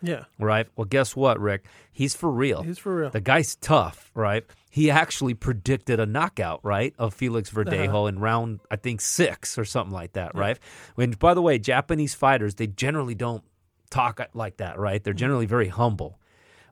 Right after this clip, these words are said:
Speaker 2: But I think that, yeah, heck of a fight. As far as Felix Verdejo, this has gotta be it for him as far as being, you know, considered an elite. He's now gonna be in that, not journeyman, but he's gonna be the gate, a gatekeeper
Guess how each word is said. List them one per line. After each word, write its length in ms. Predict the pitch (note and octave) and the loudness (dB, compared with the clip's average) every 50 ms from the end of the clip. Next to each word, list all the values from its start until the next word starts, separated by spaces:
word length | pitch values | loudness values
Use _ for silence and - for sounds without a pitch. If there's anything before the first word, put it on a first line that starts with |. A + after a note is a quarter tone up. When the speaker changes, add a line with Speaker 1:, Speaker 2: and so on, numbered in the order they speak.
| _ - | _ 0
Speaker 2:
But 260 | G#2+ A#2+ A2+ A2+ - - | 2 4 4 4 2 0
I 100 | A2 A2+ | -2 -2
think 340 | G#2 - C#3 C#3+ C#3+ - | -2 0 -2 -2 0 0
that, 260 | - C3+ A#2 G#2+ G2 - _ _ - _ _ _ _ _ _ _ - - | 0 0 2 0 0 -6 _ _ -20 _ _ _ _ _ _ _ -4 0
yeah, 180 | A#2 A#2+ G2 E2+ | 2 2 2 4
heck 300 | D2+ A2+ D3+ D#3+ - D3 | 6 6 6 6 6 0
of 80 | A2+ | -4
a 60 | A#2 | -4
fight. 420 | G2+ - - G#2 G2 F#2 G2 G2 - _ - - - | -6 -4 -4 -2 -2 -2 -2 -4 -6 _ -20 -20 -6
As 60 | - | 2
far 140 | - F3+ F3 | 6 6 6
as 120 | D3 G#2+ | 6 6
Felix 380 | - - D#3 D#3 D#3 D#3 A2+ A2+ | 4 4 4 6 4 4 2 0
Verdejo, 580 | G#2+ A#2+ A2 G2+ A#2 A#2+ B2 B2 B2 C3 B2+ | -4 -4 -2 2 2 4 4 4 4 2 2
this 180 | A#2 C3 C3 - | 2 0 -4 -4
has 60 | C#3 A#2 | -2 0
gotta 180 | C#3 B2+ A#2 | 2 2 2
be 180 | F#2+ A2 A2 A#2 | 2 0 0 0
it 80 | A2+ | 0
for 140 | - - G#2+ | -2 -2 0
him 260 | G2 A2 G#2+ G#2+ G#2 | 0 0 0 0 -2
as 80 | G#2 - | -4 -4
far 160 | - - A2 | -2 -2 0
as 100 | A2 G2+ | 0 0
being, 360 | F#2+ A2 G#2+ G#2 G2+ G2+ F#2 F2+ | -2 -2 -2 -2 -2 -2 -4 -2
you 60 | G#2+ | -4
know, 120 | G2 F2+ | -4 -4
considered 460 | F2 - A2 G#2 - - A#2+ G#2+ G#2+ G#2+ | -4 -4 -4 -4 -2 -2 0 0 2 0
an 100 | G#2 G2+ | 0 -2
elite. 440 | G2 F#2 F#2 F#2 F2+ F2+ F#2+ - - - - - _ | -2 -6 -6 -6 -6 -8 -8 -12 -14 -20 -20 -12 _
He's 200 | - B2+ A#2 G#2 | -2 -2 0 0
now 220 | A#2+ C3+ B2+ C3 B2+ | 2 2 2 2 2
gonna 220 | A2 B2+ A#2+ A#2 | 0 -2 -2 -2
be 480 | G#2+ A#2+ A#2 A#2 A#2 A2+ A2+ A2+ - _ _ - | -2 0 0 0 0 -2 -2 -4 -8 _ _ -6
in 240 | C3+ B2+ A#2 A2+ | -4 -4 -2 -2
that, 340 | A2 G#2+ A2 G#2+ G#2+ - _ _ - - - - | -2 -2 0 -2 -2 -4 _ _ -20 -18 -8 -2
not 220 | B2 C3+ C#3+ A#2 | 0 0 0 0
journeyman, 560 | G2+ G#2 C3 C3 C#3 C#3+ C#3+ C3+ C#3 C#3+ C#3 | -2 -2 0 2 2 2 2 0 0 0 0
but 140 | A2+ A2+ A2 | 0 -2 -2
he's 120 | A2+ G#2+ | -2 -2
gonna 160 | G#2 B2+ A#2 A2+ | -2 -2 -2 -2
be 140 | G2 A#2+ | -2 -2
the 100 | G#2+ A2+ | -2 -2
gate, 240 | G2 - B2 A#2+ G2+ - | -2 -2 -2 -4 -2 -4
a 40 | A#2 | -6
gatekeeper 720 | G#2 - B2 B2+ A2 - - A#2 G#2+ - - G#2+ G#2+ A#2 | -4 -2 -2 -4 -4 -4 -6 -6 -6 -4 -2 -2 -2 -4